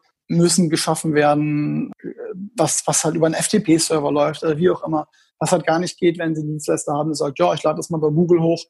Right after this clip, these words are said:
oder bei, ja, mal meine Google-Datenseite" oder wie auch immer, äh, oder vielleicht bei Dropbox oder wie auch immer.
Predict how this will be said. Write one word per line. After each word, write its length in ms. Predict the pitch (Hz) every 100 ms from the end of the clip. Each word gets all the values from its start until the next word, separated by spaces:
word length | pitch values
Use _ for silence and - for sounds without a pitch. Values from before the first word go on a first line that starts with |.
| -
oder 280 | 156 147
bei, 480 | 143 151 147 151 147 -
ja, 480 | - - - - 127
mal 140 | 151
meine 300 | 147 151 160
Google-Datenseite" 880 | 151 180 165 151 160 170 147 156 160
oder 180 | 160 147
wie 80 | 160
auch 160 | 156 -
immer, 240 | 160 156 _ _ _ _ _ -
äh, 120 | 135
oder 340 | 156 151 147 147
vielleicht 320 | - 139 - -
bei 300 | 113 120 131
Dropbox 580 | 160 143 156 165 156 160
oder 180 | 151
wie 100 | 147
auch 140 | 170 165
immer. 400 | 170 170 165